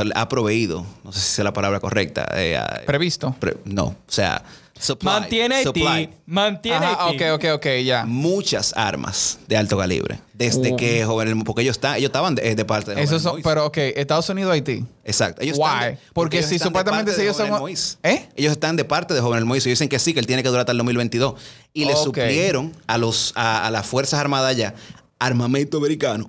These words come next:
Speaker 1: para defenderse contra los supuestos riots.
Speaker 3: Te, te voy a dar una pausa ahí,
Speaker 2: Ujú.
Speaker 3: porque esto está muy conspiratorio, pero... a
Speaker 1: No, no,
Speaker 3: mí,
Speaker 1: esto,
Speaker 3: a mí
Speaker 1: esto, esto es en periódico. O sea, esto,
Speaker 3: esto
Speaker 1: esto
Speaker 3: es
Speaker 1: no
Speaker 3: reali-,
Speaker 1: es
Speaker 3: pa' mí esto es muy... No, pero es verdad. O sea, pero mucha gente se lo puede encontrar como conspiracy.
Speaker 2: Ujú.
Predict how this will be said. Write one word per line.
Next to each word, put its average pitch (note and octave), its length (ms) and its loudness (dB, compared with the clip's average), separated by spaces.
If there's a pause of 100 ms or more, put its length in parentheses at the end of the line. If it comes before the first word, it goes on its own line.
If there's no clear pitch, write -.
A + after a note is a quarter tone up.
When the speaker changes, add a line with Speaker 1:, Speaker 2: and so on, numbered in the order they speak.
Speaker 1:
para C3 160 2
defenderse B2+ 540 2
contra A#2+ 240 0
los A#2 140 2
supuestos A#2 520 0
riots. D#3 320 0
Speaker 3:
Te, F3+ 60 2 (220)
te F#3 60 -4
voy F#3 100 2
a - 20 2
dar A3 100 0
una C4 200 -4
pausa C#3 340 0
ahí, B2 240 0
Speaker 2:
Ujú. C#3+ 240 4
Speaker 3:
porque D3+ 400 2 (640)
esto F#3 240 0
está G#3 220 2
muy F#3 260 0
conspiratorio, B2 840 0
pero... B2+ 640 0
a B2+ 120 -4
Speaker 1:
No, F#3 140 0
no, E3 80 2
Speaker 3:
mí, B2 80 2
Speaker 1:
esto, E3 140 0
Speaker 3:
a C#3+ 80 0
mí E3+ 60 2
Speaker 1:
esto, F#3 160 0
esto - 120 -6
es C3 140 -2
en F3+ 80 0
periódico. C3 440 0
O G2+ 60 -10
sea, G#2 140 2
esto, A#2+ 160 2
Speaker 3:
esto E3+ 80 2
Speaker 1:
esto - 140 0
Speaker 3:
es - 40 2
Speaker 1:
no C#3+ 80 2
Speaker 3:
reali-, C#3 360 0
Speaker 1:
es A2+ 40 0
Speaker 3:
pa' F3 140 2
mí G3 160 0
esto G#3+ 220 2
es G3+ 40 -2
muy... G3 240 0
No, A3 180 2
pero D3+ 140 0
es C#3+ 60 2
verdad. D3 380 2 (120)
O - 100 -6
sea, B2 280 2 (220)
pero D3+ 200 2
mucha F3 300 2
gente E3+ 160 -2
se F3 80 0
lo D#3 80 0
puede D3 160 0
encontrar C#3+ 340 2
como C3+ 160 0
conspiracy. C3+ 560 2 (300)
Speaker 2:
Ujú. F3 320 2